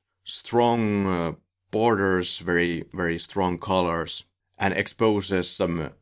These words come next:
actual film material when there's, like, a scope going to the, to the target, and then it reveals Eva Green, or,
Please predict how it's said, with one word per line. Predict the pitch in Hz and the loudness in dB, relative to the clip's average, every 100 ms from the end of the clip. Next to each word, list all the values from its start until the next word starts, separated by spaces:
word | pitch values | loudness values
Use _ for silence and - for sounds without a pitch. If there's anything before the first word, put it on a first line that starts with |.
| 85 | -10
actual | - 95 82 | -8 -6 -6
film | 98 92 | -4 -2
material | 80 - 76 67 62 57 | -2 -4 -8 -6 -8 -8
when | 64 60 65 _ | -10 -12 -18 _
there's, | - - | -14 -12
like, | - 62 | -10 -8
a | - | -8
scope | - 80 65 - | -6 -6 -8 -10
going | 52 57 65 | -12 -12 -14
to | 62 | -14
the, | 64 52 _ - - 76 - _ | -14 -16 _ -20 -16 -16 -18 _
to | 73 | -14
the | 65 | -14
target, | - 80 71 64 73 | -12 -12 -10 -10 -12
and | 62 58 - | -12 -14 -16
then | 69 62 | -16 -16
it | 57 - - 64 - - | -16 -18 -20 _ -20 -8
reveals | 85 90 85 80 - | -4 -2 -2 -4 -6
Eva | 82 | -6
Green, | 80 - 85 80 78 | -6 -4 -4 -4 -8
or, | 73 71 | -10 -14